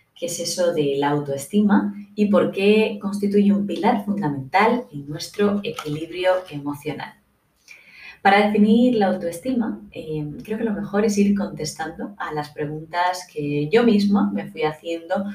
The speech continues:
cuando buscaba respuestas preparando este podcast. Creo que es importantísimo aclarar que yo no soy psicóloga, eh, lo que vas a escuchar aquí es fruto de mi propia búsqueda para entenderme mejor.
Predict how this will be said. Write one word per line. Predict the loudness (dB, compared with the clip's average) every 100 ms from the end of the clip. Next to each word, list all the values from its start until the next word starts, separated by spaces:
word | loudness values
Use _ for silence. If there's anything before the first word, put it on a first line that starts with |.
| -14 -14
cuando | -4 -4 -2 -4 -4
buscaba | -6 -6 -2 0 0 -2 -4
respuestas | -8 -6 -2 -2 -4 -10 -10 -12
preparando | -10 -4 -2 -2 -4 -10
este | -12 -12 -12
podcast. | -12 -12 -14 -20 -20 -20 _ _ -20 -20 -20 -20 -4
Creo | 0
que | 2
es | 4
importantísimo | 4 4 0 -2 0 0 0 -2 -2 -4
aclarar | -4 0 0 0 -4
que | -6 -4 -2
yo | -2
no | -4
soy | -8 -8
psicóloga, | -8 -8 -4 -2 -2 -4 -8 -16
eh, | -10 -4 -2 -2
lo | -4
que | -6 -4
vas | -4 -6
a |
escuchar | -12 -16 -6 -4
aquí | -4 -6 -6
es | -6 -6
fruto | -12 -8 -6 -4
de |
mi | -4 -6
propia | -4 -4 0 0 0
búsqueda | -4 -6 -4 -4
para | -4
entenderme | -10 -10 -8 -8 -8 -4
mejor. | -4 -2 -4 -6